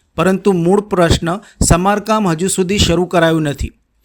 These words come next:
ચાર મહિના પહેલા માંડવી દરવાજા ઉપર તિરાડો દેખાતા મહારાણી રાધિકા રાજે ગાયકવાડે પોતે સ્થળ ઉપર આવ્યા હતા. શહેરની ઓળખ સમા ઐતિહાસિક વારસાને જાળવવા માટે અવાજ ઉઠાવ્યો હતો,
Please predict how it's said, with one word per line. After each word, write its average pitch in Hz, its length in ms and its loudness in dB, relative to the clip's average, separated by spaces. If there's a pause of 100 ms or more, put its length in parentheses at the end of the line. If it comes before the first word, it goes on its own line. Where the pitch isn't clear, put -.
(360)
ચાર 180 240 4
મહિના 214 300 0
પહેલા 214 300 0
માંડવી 170 380 0
દરવાજા 190 420 2
ઉપર 196 360 -2
તિરાડો 175 500 0
દેખાતા 165 500 0 (400)
મહારાણી 196 480 2
રાધિકા 180 420 0
રાજે 202 300 0
ગાયકવાડે 175 560 0 (100)
પોતે 175 320 0
સ્થળ 180 380 2
ઉપર 185 220 -2
આવ્યા 160 280 2
હતા. 120 180 -8 (320)
શહેરની 190 420 2
ઓળખ 202 300 0
સમા 208 300 0
ઐતિહાસિક 185 640 0
વારસાને 180 520 0
જાળવવા 170 460 0
માટે 175 320 -2 (300)
અવાજ 175 320 2
ઉઠાવ્યો 156 420 2
હતો, 120 180 -10